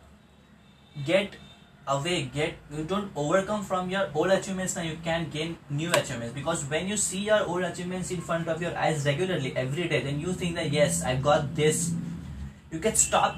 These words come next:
there. Means you just feel like, "Yes, I achieved everything. I got this much of medals. I don't need anything else, and I'm the champion." You just trying to and you're getting show off that skills to everyone. So मैंने उसे उठा लिया, फेंक दिया। जो, जो इंपॉर्टेंट प्रोमिनेंट मेडल्स थे, उसे ही रख दिया सिर्फ।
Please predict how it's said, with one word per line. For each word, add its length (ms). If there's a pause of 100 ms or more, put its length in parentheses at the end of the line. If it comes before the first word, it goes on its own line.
there. 240 (220)
Means 300
you 140
just 240
feel 260
like, 240
"Yes, 240
I 180
achieved 360
everything. 440
I 100
got 180
this 200
much 220
of 180
medals. 240
I 180
don't 260
need 180
anything 460
else, 180 (180)
and 200
I'm 200
the 140
champion." 360 (340)
You 120
just 340
trying 260
to 120
and 60
you're 200
getting 240
show 100
off 160 (240)
that 260
skills 300
to 80
everyone. 460 (880)
So 40
मैंने 200
उसे 160
उठा 220
लिया, 220
फेंक 400
दिया। 120
जो, 360
जो 100
इंपॉर्टेंट 440
प्रोमिनेंट 360
मेडल्स 320
थे, 40
उसे 220
ही 60
रख 100
दिया 200
सिर्फ। 200